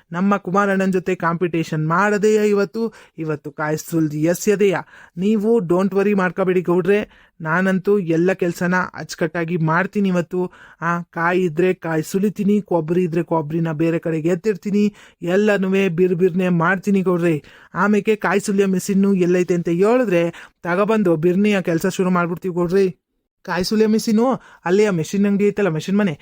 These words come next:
ಅದ್ರ ಹತ್ರ ಪಕ್ಕದಲ್ಲೇ ಇಟ್ಟಿದ್ದೀನಿ ನೋಡು. ಆ, ಮೂರ್ ತರ್ಸಿದ್ದೆ. ಆ, ನನ್ ಹತ್ರ ಒಂದೇ ಇದ್ದಿದ್ದು, ಈ ಪಕ್ಕದ ರಾಮಣ್ಣನ ತೋಟದಲ್ಲಿ ಒಂದ್ ಎರಡ್ ಇಸ್ಕೊಂಡಿದೀನಿ. ಆ, ಇನ್ನೊಂದು ಆ ಕೆಂಪಣ್ಣನಿಗೂ ಹೇಳಿದ್ದೆ, ಅವನ್ ಬೇರೆ ಬರ್ಲಿಲ್ಲ, ಏನಿಲ್ಲ ಆತಗಿ, ಇನ್ನೇನ್ ಮಾಡೋದು ಅಂತವ, ನೀವಿಬ್ರೇ ಇದ್ದೀರಲ್ಲ,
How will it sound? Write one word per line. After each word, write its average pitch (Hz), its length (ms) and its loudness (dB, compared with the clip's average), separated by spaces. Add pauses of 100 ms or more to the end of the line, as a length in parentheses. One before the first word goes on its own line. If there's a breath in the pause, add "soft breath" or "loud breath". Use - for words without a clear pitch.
(240 loud breath)
ಅದ್ರ 160 180 -2
ಹತ್ರ 185 140 -2
ಪಕ್ಕದಲ್ಲೇ 190 460 0
ಇಟ್ಟಿದ್ದೀನಿ 180 340 0
ನೋಡು. 175 200 0 (240 soft breath)
ಆ, 202 120 0
ಮೂರ್ 196 300 2
ತರ್ಸಿದ್ದೆ. 190 520 -2 (220 loud breath)
ಆ, 165 220 -2
ನನ್ 180 200 0
ಹತ್ರ 196 140 0
ಒಂದೇ 185 320 2
ಇದ್ದಿದ್ದು, 190 300 0
ಈ 202 80 0
ಪಕ್ಕದ 185 280 -4
ರಾಮಣ್ಣನ 180 340 0
ತೋಟದಲ್ಲಿ 196 380 0
ಒಂದ್ 175 160 0
ಎರಡ್ 170 160 2
ಇಸ್ಕೊಂಡಿದೀನಿ. 185 560 -2 (400 loud breath)
ಆ, 170 140 0
ಇನ್ನೊಂದು 196 540 2
ಆ 185 40 2
ಕೆಂಪಣ್ಣನಿಗೂ 190 580 0
ಹೇಳಿದ್ದೆ, 185 440 2 (320 loud breath)
ಅವನ್ 196 300 2
ಬೇರೆ 196 240 2
ಬರ್ಲಿಲ್ಲ, 185 420 0
ಏನಿಲ್ಲ 185 380 2
ಆತಗಿ, 185 400 0 (260 loud breath)
ಇನ್ನೇನ್ 202 320 2
ಮಾಡೋದು 190 320 2
ಅಂತವ, 202 280 0
ನೀವಿಬ್ರೇ 180 460 2
ಇದ್ದೀರಲ್ಲ, 185 300 0